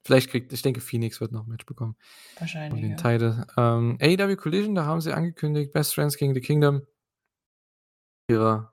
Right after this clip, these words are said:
Speaker 1: Promo über Neck Health Awareness. Super. Das, ich finde es halt witzig, weil ich bin ja, ich, wie gesagt, ich bin da immer so ein bisschen, ne,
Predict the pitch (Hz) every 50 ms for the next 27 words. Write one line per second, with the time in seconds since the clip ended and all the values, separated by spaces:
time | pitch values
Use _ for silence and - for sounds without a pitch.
0 | _ _ _ - - 127 123 123 123 120 127 123 110 110 110 110 110 110 110 -
1 | - - 123 113 113 110 - - 117 110 113 110 110 110 113 110 110 - - _
2 | _ - - - - - - - - - _ _ _ _ _ _ _ _ - 117
3 | - 123 110 110 107 _ _ _ _ _ _ _ _ _ _ _ _ _ _ _
4 | - - 113 123 127 123 147 165 175 170 - - 139 120 113 110 110 131 147 -
5 | - - 123 117 110 113 113 113 117 117 120 - 135 139 131 123 120 110 - -
6 | - 127 - _ _ _ _ _ _ - - 127 117 110 110 107 104 98 - _
7 | - _ - - - 113 113 110 110 110 104 107 107 104 110 104 - - 110 110
8 | 117 123 120 120 -